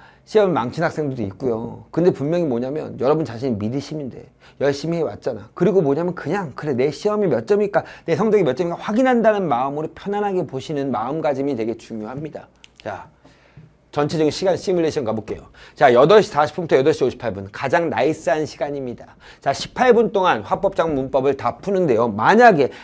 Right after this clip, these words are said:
아무리 길어도 아홉 시까지는 풀려고 노력을 하셔야 됩니다. 이건 지금부터 연습을 하셔야 돼요. 알았죠? 자, 선지 스킵이라든지 문제풀이 순서라든지 이런 것들을 잘 조정하셔야 되고,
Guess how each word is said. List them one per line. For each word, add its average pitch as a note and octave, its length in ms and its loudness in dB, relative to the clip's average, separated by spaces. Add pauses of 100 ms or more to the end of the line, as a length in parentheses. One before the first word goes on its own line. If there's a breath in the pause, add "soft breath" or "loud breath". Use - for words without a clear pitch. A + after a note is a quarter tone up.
아무리 G#3 500 4
길어도 E3+ 380 2
아홉 C3 340 4
시까지는 G3 460 0
풀려고 F#3+ 400 0
노력을 C3 340 0
하셔야 C3+ 300 -4
됩니다. G#2+ 340 -6
이건 F3 240 6
지금부터 F3 480 0
연습을 D3 300 0
하셔야 D#3+ 240 0
돼요. A2 160 -2
알았죠? A#2+ 420 -4 (300 loud breath)
자, C#3+ 100 0
선지 F#3 280 0
스킵이라든지 G3+ 720 4 (200 loud breath)
문제풀이 E3 600 4 (140 loud breath)
순서라든지 G3+ 760 6
이런 D#3+ 260 6
것들을 D#3 300 4
잘 C3 240 2
조정하셔야 C#3+ 520 2
되고, G#2+ 260 -2